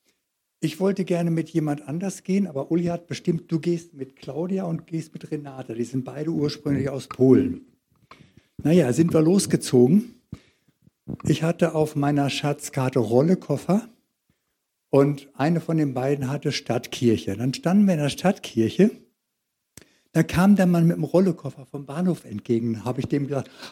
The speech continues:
„Hallo, auf Sie haben wir gewartet.“ <laughs> Hab uns kurz vorgestellt. Und dann im Gespräch stellt sich raus, dass der Mann, äh, einen Taxistand suchte, weil er unterwegs war in eine Klinik.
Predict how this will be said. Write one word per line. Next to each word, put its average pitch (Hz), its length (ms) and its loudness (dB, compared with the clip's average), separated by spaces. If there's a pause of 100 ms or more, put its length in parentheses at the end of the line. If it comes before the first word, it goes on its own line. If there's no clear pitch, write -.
(120)
„Hallo, 262 420 6
auf 202 160 2
Sie 240 240 6
haben 208 220 6
wir 208 120 10
gewartet.“ 165 600 4
<laughs> - 1300 -2
Hab 185 180 -4
uns 170 200 -4
kurz - 280 -4
vorgestellt. 202 840 -2 (180)
Und 156 120 -8
dann 156 320 2 (420)
im 151 140 0
Gespräch 180 520 2
stellt 151 300 2
sich - 240 -8
raus, 156 280 -4
dass 143 180 -6
der 135 140 -2
Mann, 139 420 2 (680)
äh, 127 100 -2
einen 123 180 2
Taxistand 170 600 -4
suchte, 208 500 0 (800)
weil 135 260 -2
er 143 160 -2
unterwegs 151 600 0
war 160 100 -4
in 165 160 2
eine 165 360 2
Klinik. 190 600 8